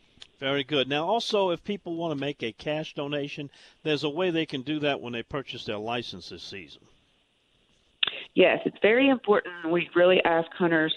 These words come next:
Speaker 2: uh, and fishermen, whenever you are getting your hunting or fishing license,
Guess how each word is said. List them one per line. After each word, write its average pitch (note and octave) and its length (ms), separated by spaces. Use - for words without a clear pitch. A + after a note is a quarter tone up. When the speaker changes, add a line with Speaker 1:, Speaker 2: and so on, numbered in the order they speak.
Speaker 2:
uh, E3 180
and E3+ 180
fishermen, D#3+ 500
whenever F#3 340
you E3+ 400
are D#3 460
getting D#3+ 260
your D3+ 220
hunting E3 260
or D3+ 60
fishing E3 320
license, D3+ 400